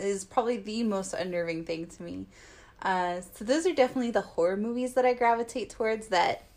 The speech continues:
actually scare me. You know, you can give me blood and guts all day long, I'm gonna be like, "Meh." <laughs> But you throw a ghost movie at me, and I'm gonna sleep with the lights on, as you know. <laughs>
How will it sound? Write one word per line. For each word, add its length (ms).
actually 560
scare 500
me. 320
You 160
know, 80
you 220
can 200
give 240
me 200
blood 320
and 140
guts 400
all 180
day 220
long, 520
I'm 140
gonna 140
be 180
like, 220
"Meh." 340
<laughs> 1000
But 120
you 160
throw 280
a 40
ghost 420
movie 340
at 180
me, 240
and 180
I'm 140
gonna 160
sleep 280
with 120
the 60
lights 360
on, 240
as 300
you 120
know. 440
<laughs> 20